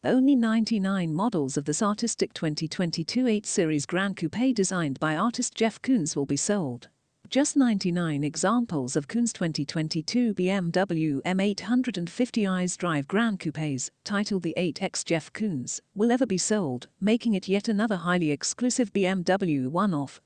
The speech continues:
and a passion project for the artist. Jeff Koons who? American artist Jeff Koons is better known for his work with sculptures that look like balloon animals, or metallic interpretations of classic Roman art, or maybe a floral sculpture that looks like a puppy.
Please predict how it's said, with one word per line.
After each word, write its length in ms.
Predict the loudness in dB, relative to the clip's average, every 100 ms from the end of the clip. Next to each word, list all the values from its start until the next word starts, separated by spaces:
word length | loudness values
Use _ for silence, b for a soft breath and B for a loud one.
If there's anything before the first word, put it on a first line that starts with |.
| -4
and 120 | -2
a 40 |
passion 400 | -2 -2 -2 -2
project 480 | -2 -4 0 -2 -2
for 120 | -4
the 100 | 0
artist. 500 | 2 0 -2 -6 -10 -16 _ _ -16 -2
Jeff 340 | 0 0 -2
Koons 320 | -4 -4 -2
who? 360 | -2 -2 -2 -4 -12 _ _ _
American 460 | 0 4 4 2 0
artist 480 | 0 0 -2 -2 0
Jeff 280 | 0 0 -6
Koons 320 | -4 -2 -2
is 120 | -2
better 280 | 0 0 2
known 340 | 0 0 -2
for 120 | -2
his 180 | -4 0
work 340 | 2 2 0 -4
with 100 | -4
sculptures 680 | -2 -2 -2 -4 -6 -6 -10 -4
that 200 | -2 0
look 200 | 0 2
like 240 | -2 0
balloon 300 | 0 2 2
animals, 560 | 2 2 0 -4 -8 -14 _
or 140 | 2 2
metallic 440 | 2 2 2 2
interpretations 840 | 0 0 -2 -4 -2 -2 -2 -4 -4
of 80 |
classic 480 | -4 -2 0 0 -2
Roman 300 | -2 -2 -2
art, 340 | -2 -4 -8 -14 _
or 100 | -2
maybe 300 | 2 2 2
a 60 | 0
floral 420 | 2 2 4 2
sculpture 460 | 0 -2 -2 -2 -6
that 180 | -4
looks 260 | 0 0 0
like 200 | -2 -2
a 40 |
puppy. 480 | -4 -6 -4 -8 -8